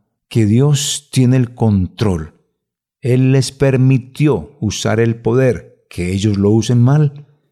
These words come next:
es otra cuestión. O aún así,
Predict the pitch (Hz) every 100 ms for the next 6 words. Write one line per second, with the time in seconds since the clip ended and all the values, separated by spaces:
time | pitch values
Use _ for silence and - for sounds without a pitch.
0 | _ _ _ - 87 90 85 87 - 92
1 | - 131 95 - _ _ _ _ _ _
2 | _ _ 110 117 160 180 170 156 143 -
3 | 196